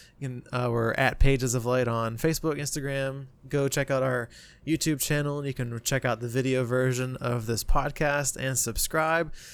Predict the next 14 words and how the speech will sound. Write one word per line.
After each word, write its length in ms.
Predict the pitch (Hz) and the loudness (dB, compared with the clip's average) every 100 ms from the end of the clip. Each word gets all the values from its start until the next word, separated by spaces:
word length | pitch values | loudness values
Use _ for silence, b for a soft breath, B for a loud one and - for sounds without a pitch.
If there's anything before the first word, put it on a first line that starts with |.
| B B | B B
so 320 | - 120 117 | -6 -2 0
you 180 | 117 117 | 0 0
don't 160 | 120 123 | -2 -2
miss 220 | 120 - | -2 -2
any 240 | 127 123 | -4 -4
more, 500 | 117 117 117 117 - | -6 -4 -4 -4 -4
uh, 300 | 113 117 113 113 | -4 -4 -6 -8
videos 500 | 120 131 127 127 120 | -6 -4 0 0 0
that 140 | 113 | -4
get 160 | - 120 | -6 0
put 120 | 131 | 2
up 140 | 123 135 | 4 2
over 220 | 131 123 | 2 0
there. 260 | 127 170 | -2 -4